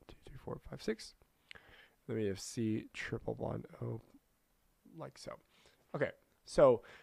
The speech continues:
saying decide whether or not these are reasonable. So we look at the first one here. And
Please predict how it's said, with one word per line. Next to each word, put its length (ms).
saying 180
decide 260
whether 160
or 40
not 200
these 200
are 280
reasonable. 420
So 140
we 60
look 140
at 80
the 60
first 220
one 100
here. 300
And 360